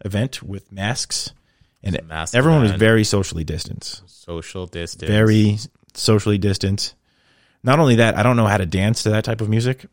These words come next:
Speaker 1: so I was just mostly just standing around, uh, filming people like a creeper and, uh, enjoying some very expensive and not tasty quesadillas.
Speaker 2: I wonder how much the alcohol was. I'm just thinking about, like, that was probably expensive.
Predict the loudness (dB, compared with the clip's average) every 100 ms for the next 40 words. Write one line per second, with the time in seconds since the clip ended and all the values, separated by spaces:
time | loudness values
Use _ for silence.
0 | _ -4 0 2 0 -4 -4 0 0 -2
1 | 0 0 0 0 0 -2 -8 -2 0 2
2 | 2 2 2 0 -2 -8 _ _ _ _
3 | -6 -2 -2 0 2 4 4 2 4 2
4 | 0 -6 -4 -4 -2 0 0 -2 -4 0
5 | 2 2 2 2 0 -2 -6 _ _ _
6 | -6 0 2 2 0 0 0 0 0 0
7 | 2 0 -4 -8 _ -12 -10 -4 -4 -2
8 | -4 -4 -8 -10 -6 -4 -4 -8 _ -6
9 | -6 -4 -4 -4 -4 -2 -2 -6 _ _
10 | _ -8 -6 -4 -4 -4 -8 -14 _ _
11 | _ _ _ _ _ _ _ -12 -8 -8
12 | -6 -6 -6 -8 -8 -6 -8 -10 -12 -12
13 | -12 -10 -10 -10 -12 -10 -12 -10 -10 -10
14 | -10 -14 -16 -16 -14 -16 _ -6 -6 -8
15 | -8 -8 -6 -10 -12